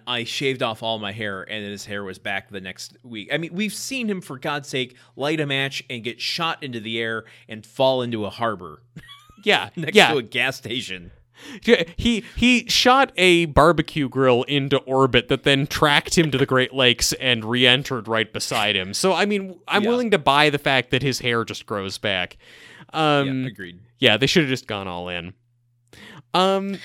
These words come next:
Speaker 2: but that's
Speaker 1: Um,
Speaker 2: our episode.
Speaker 1: outtakes. Jill flubs a few lines. Uh, it's funny.
Speaker 2: It
Speaker 1: She
Speaker 2: is
Speaker 1: says,
Speaker 2: funny.
Speaker 1: "I don't want that attic in my office. I
Speaker 2: Yeah.
Speaker 1: don't want the office in my attic."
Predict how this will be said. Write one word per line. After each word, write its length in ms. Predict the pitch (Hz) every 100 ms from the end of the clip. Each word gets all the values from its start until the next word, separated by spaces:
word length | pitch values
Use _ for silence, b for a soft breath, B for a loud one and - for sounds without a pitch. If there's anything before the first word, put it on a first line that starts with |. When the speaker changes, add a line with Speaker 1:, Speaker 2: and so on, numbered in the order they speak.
| B B B
Speaker 2:
but 80 | -
that's 140 | 294 370
Speaker 1:
Um, 60 |
Speaker 2:
our 40 | 392
episode. 320 | 392 - 208
Speaker 1:
outtakes. 360 | 139 101 - - _ _ _ _ -
Jill 320 | 120 139 135
flubs 340 | 135 139 117 117
a 40 |
few 220 | - 127
lines. 560 | 113 110 110 110 - - -
Uh, 340 | 120 117 117 113
it's 180 | 131 -
funny. 460 | 127 120 123 _ _ _ _ -
Speaker 2:
It 100 | 170
Speaker 1:
She 40 |
Speaker 2:
is 100 | 160
Speaker 1:
says, 120 | 117 92
Speaker 2:
funny. 80 | 92
Speaker 1:
"I 60 |
don't 140 | 131 131
want 200 | 135 135
that 180 | 131 123
attic 280 | 127 127
in 80 | 127
my 140 | 120 110
office. 540 | 117 113 98 - - _ _ -
I 60 |
Speaker 2:
Yeah. 120 | 156 180
Speaker 1:
don't 80 | 120
want 120 | 117
the 80 | 107
office 460 | 117 117 - 113
in 80 | 120
my 120 | 113
attic." 260 | 113 110